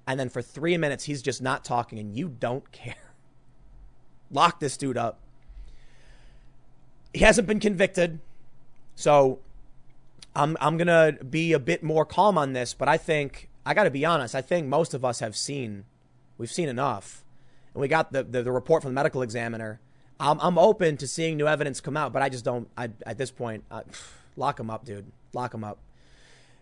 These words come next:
It's, it's, it's always tough, and I'm always careful because even though we've seen all of this, and even though it's, it's horrifying, you still wanna be careful and make sure you,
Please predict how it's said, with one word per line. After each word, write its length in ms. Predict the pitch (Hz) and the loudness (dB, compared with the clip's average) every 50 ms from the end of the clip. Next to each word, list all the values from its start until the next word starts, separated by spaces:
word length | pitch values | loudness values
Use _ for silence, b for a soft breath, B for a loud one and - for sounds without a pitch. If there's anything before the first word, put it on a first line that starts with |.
| b _ | b _
It's, 200 | - 160 - - - | 0 0 0 -2 -2
it's, 160 | 185 156 - - | -2 -4 -2 -2
it's 160 | 170 - - | -4 2 4
always 320 | 185 185 208 214 180 - | 4 6 6 6 4 4
tough, 220 | - - 151 151 - | 2 2 2 2 2
and 80 | 147 | 0
I'm 80 | 143 147 | 2 4
always 220 | 156 165 160 131 | 6 4 4 4
careful 340 | - - 156 156 147 151 139 | 0 -2 0 0 0 0 -2
because 260 | 117 135 - 139 123 135 | -6 -2 -2 -2 -2 0
even 180 | 156 160 170 156 | -2 -2 0 0
though 120 | 151 147 | 2 2
we've 200 | 147 143 123 - | 2 0 -2 -2
seen 320 | - - - 160 175 170 151 | -6 -4 -4 -2 -2 0 2
all 220 | 131 127 120 120 | 2 2 2 0
of 80 | 113 107 | -2 -4
this, 240 | 113 107 104 - | -6 -8 -8 -8
and 80 | 117 120 | -6 -4
even 100 | 135 143 | -4 -2
though 120 | 139 127 | -2 -2
it's, 140 | 120 - - - | -2 -4 -6 -10
it's 160 | - - - | -10 -10 -8
horrifying, 720 | - 135 139 147 139 131 - 135 120 117 113 110 110 107 - b b b b b b b b b b | -4 -2 0 0 0 0 -2 -4 -4 -4 -4 -6 -10 -14 -16 b b b b b b b b b b
you 100 | - 147 | -8 -6
still 220 | - - 190 190 | -2 0 2 2
wanna 140 | 196 190 185 | 2 2 0
be 100 | 170 156 | -2 -2
careful 320 | - 165 147 143 - 151 | -2 -2 -2 0 0 -2
and 100 | 143 139 | 0 2
make 160 | 135 139 131 | 0 0 0
sure 140 | - - 143 | 0 -4 -4
you, 160 | 135 127 123 | -4 -4 -6